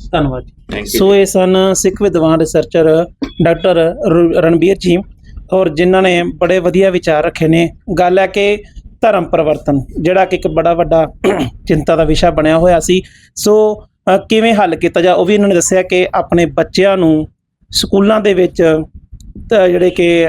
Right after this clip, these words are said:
Speaker 1: ਗੁਰਦੁਆਰਿਆਂ ਦੇ ਵਿੱਚ ਜ਼ਰੂਰ ਲੈ ਕੇ ਜਾਓ, ਸਿੱਖ ਇਤਿਹਾਸ ਨਾਲ ਜ਼ਰੂਰ ਜੋੜੋ, ਉਹਨਾਂ 'ਤੇ ਜ਼ਬਰਦਸਤੀ ਧੱਕੇ ਨਾਲ ਨਾ ਮਨਵਾਓ, ਉਹਨਾਂ ਨੂੰ ਉਸ ਤਰ੍ਹਾਂ ਸਮਝਾਓ ਤਾਂ ਜੋ ਉਹਨਾਂ ਨੂੰ ਲੱਗੇ ਨਹੀਂ ਇਹ ਸਾਡੇ ਧਰਮ ਹੈ,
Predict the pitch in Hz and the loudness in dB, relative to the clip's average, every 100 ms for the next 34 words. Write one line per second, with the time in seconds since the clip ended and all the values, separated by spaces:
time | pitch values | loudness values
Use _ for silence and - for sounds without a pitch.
0 | - 151 175 175 208 202 185 170 165 170 | -2 -2 0 2 2 2 2 0 2 2
1 | 175 170 170 170 170 - 202 220 196 175 | 2 0 0 0 0 0 -2 -2 0 0
2 | 165 180 175 165 165 185 175 170 180 175 | 0 0 0 2 2 2 2 2 2 -2
3 | - - - 226 233 226 190 196 156 196 | -10 -6 0 2 2 2 2 2 2 0
4 | 202 240 185 190 - 208 202 202 - - | 2 0 2 0 0 0 0 -2 -8 -20
5 | - - - - 208 214 214 196 202 190 | -6 -4 -2 0 0 2 2 0 2 2
6 | 175 170 202 - 226 214 214 202 196 214 | 2 2 0 -2 0 2 2 2 2 0
7 | - _ - 226 220 226 214 226 208 185 | -2 _ -4 0 0 2 0 2 0 2
8 | 190 202 190 185 180 202 - 202 202 196 | 0 0 0 0 2 0 2 0 2 2
9 | 175 160 196 190 190 208 - 196 196 170 | 0 2 0 2 2 2 2 0 0 -2
10 | 156 180 180 175 147 156 170 | 0 -2 0 0 0 2 0